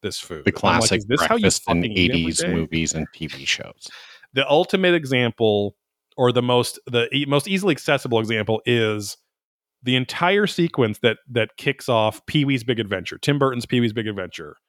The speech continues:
Speaker 1: The entire opening sequence is all of Pee-wee's cool inventions that wake him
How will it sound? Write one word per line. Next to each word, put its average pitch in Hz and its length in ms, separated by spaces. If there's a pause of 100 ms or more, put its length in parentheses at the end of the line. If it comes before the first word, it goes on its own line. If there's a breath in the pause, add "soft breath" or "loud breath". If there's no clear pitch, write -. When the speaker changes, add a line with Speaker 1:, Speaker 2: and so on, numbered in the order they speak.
(520)
Speaker 1:
The 143 100
entire 220 340
opening 185 320
sequence 139 480
is 117 480 (440)
all 151 280
of 165 160
Pee-wee's 156 460
cool 147 300
inventions 120 520
that 110 140
wake 127 320
him 165 180